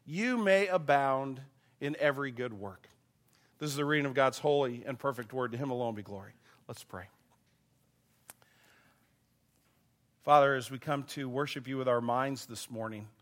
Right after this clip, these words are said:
uh, we come, uh, from a lot of different places, a lot of different backgrounds, a lot of different situations, uh, circumstances, whether they be family circumstances or, or, uh, work or professional circumstances or, uh, situations w-,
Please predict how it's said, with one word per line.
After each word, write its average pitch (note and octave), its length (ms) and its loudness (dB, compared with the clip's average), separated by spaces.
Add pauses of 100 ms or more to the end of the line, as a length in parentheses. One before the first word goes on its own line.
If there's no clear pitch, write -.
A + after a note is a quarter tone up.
(520)
uh, A2+ 180 -12
we A#2+ 160 -10
come, B2 540 -2 (1080)
uh, B2 200 -10
from D3 200 -2
a C#3 40 4
lot D3+ 200 10
of F3+ 60 2
different D3 280 -4
places, B2+ 420 -4
a A#2 60 -4
lot A#2 220 2
of B2+ 60 -4
different A#2+ 300 -8
backgrounds, A2+ 580 -4
a - 20 -12
lot A2+ 200 -4
of A#2 80 -12
different A#2 260 -12
situations, A2+ 920 -8 (720)
uh, G#2+ 120 -14
circumstances, A2+ 800 -6
whether A2 340 -2
they G#2 240 -6
be G#2 180 -8
family A#2+ 420 -8
circumstances A2+ 760 -12
or, G2 240 -12 (540)
or, G2 440 -12
uh, F#2+ 140 -14
work B2 400 -2
or A#2 60 -12
professional A2+ 540 -8
circumstances A2+ 840 -12
or, F#2+ 280 -14 (540)
uh, G2 180 -18
situations A#2+ 760 -6
w-, G#2 260 -14